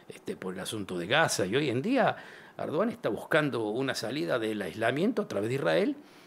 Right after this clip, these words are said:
este, que Israel, eh, se la da, hoy en día Israel es el que se hace la difícil, ¿eh? Y tiene la otra opción que es, este, que, eh,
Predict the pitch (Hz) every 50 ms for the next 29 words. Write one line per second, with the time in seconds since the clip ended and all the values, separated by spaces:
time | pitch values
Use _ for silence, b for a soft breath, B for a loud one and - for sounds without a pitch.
0 | B B B - 104 - - - - 117 113 107 101 - 123 110 101 117 113 123
1 | 123 123 120 117 110 107 107 107 107 104 101 101 95 - - - - - - -
2 | - - - - - - - 127 107 98 101 92 92 104 123 127 127 123 123 120
3 | 117 113 107 104 92 - 113 120 123 127 120 113 117 147 151 120 - 110 151 180
4 | 175 143 101 104 92 107 92 107 107 - 123 117 113 113 113 117 113 156 156 -
5 | - 165 180 214 B B B B B B B B B 120 147 170 214 233 - B
6 | B B B B B - 156 165 - - - 156 196 208 202 190 175 170 156 143
7 | 135 135 143 170 196 202 202 196 208 196 190 190 190 - - 202 214 220 208 208
8 | 208 214 202 208 - - 160 156 165 170 165 - - 170 - - - - 156 151
9 | 139 135 131 127 120 110 B B B B B B B - - 127 120 - - -
10 | - 120 117 123 120 117